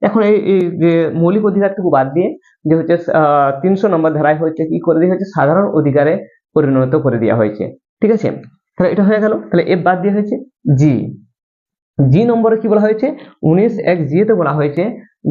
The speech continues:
যেটা বলা হয়েছে right to হচ্ছে কি বিজনেস, বিজনেসের কথা বলা হয়েছে, ব্যবসা। তুমি যে কোনো প্রকার হচ্ছে কি তুমি ভারতের ভূখণ্ডের মধ্যে যে কোনো প্রকার তুমি যে কোনো ব্যবসা করতেই পারো, কেউ বাধা দেবে না। কি করবে না?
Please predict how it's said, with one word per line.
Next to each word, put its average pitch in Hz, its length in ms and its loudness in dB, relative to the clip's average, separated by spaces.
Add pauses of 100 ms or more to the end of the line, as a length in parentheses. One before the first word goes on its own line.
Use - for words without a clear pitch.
যেটা 185 180 2
বলা 185 160 0
হয়েছে 160 240 0
right 156 320 2
to 196 120 2
হচ্ছে 180 300 -2
কি 190 140 -2
বিজনেস, 147 440 0 (720)
বিজনেসের 202 420 2
কথা 139 220 0
বলা 117 140 2
হয়েছে, 110 220 0
ব্যবসা। 165 420 0 (640)
তুমি 220 140 4
যে 185 220 2
কোনো 220 220 -2
প্রকার 165 320 0
হচ্ছে 185 240 -2
কি 190 120 -2
তুমি 190 220 2
ভারতের 156 380 0
ভূখণ্ডের 156 420 2
মধ্যে 151 240 0
যে 180 220 2
কোনো 196 200 0
প্রকার 139 340 0 (680)
তুমি 262 140 4 (500)
যে 190 140 2
কোনো 220 160 -2
ব্যবসা 170 280 0
করতেই 135 360 -2
পারো, - 240 -4 (460)
কেউ 220 180 4
বাধা 139 340 -2
দেবে 113 240 -2
না। - 120 -6 (560)
কি 220 80 2
করবে 214 280 2
না? - 300 -4